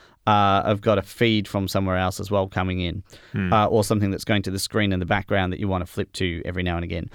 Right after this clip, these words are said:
Speaker 1: So
Speaker 2: Yeah.
Speaker 1: that's four, that's three cameras and a, and a sort of master playout screen, and, um, and you might wanna put titles and things like that on the, over the top of the people speaking, things like that. That's a scenario of, of live broadcast.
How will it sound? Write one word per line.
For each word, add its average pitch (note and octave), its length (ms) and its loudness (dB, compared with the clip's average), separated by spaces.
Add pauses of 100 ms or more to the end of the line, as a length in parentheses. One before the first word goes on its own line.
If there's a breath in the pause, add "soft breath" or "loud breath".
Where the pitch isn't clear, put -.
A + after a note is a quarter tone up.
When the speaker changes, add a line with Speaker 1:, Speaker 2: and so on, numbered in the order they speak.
(140 loud breath)
Speaker 1:
So - 140 2
Speaker 2:
Yeah. - 20 4
Speaker 1:
that's E3 180 2
four, C#3 320 4
that's C#3 240 2
three C#3+ 160 2
cameras A#2 400 2
and G2+ 260 4
a, F#2+ 160 0
and F#2+ 140 -2
a F2+ 60 0
sort F#2+ 180 -4
of F2+ 80 -4
master F#2+ 380 0
playout G2+ 420 0
screen, C3+ 560 0
and, G2+ 380 2
um, G#2 380 4 (280 loud breath)
and A#2 140 4
you B2+ 60 6
might B2+ 160 4
wanna G#2+ 140 4
put - 140 -6
titles G2+ 420 2
and F#2+ 120 0
things F#2+ 180 -2
like F#2 140 0
that G2 200 2
on F#2+ 160 0
the, F2+ 280 0
over F#2 200 0
the - 100 -10
top G#2 200 0
of - 40 -14
the F#2+ 40 -8
people F#2+ 240 -2
speaking, G#2 460 0
things F#2+ 160 2
like E2 80 0
that. F#2 160 -2
That's D3 240 4
a C#3 80 4
scenario G2+ 600 4
of, F2+ 120 -2
of G2 180 -4
live G2+ 260 2
broadcast. G2 760 0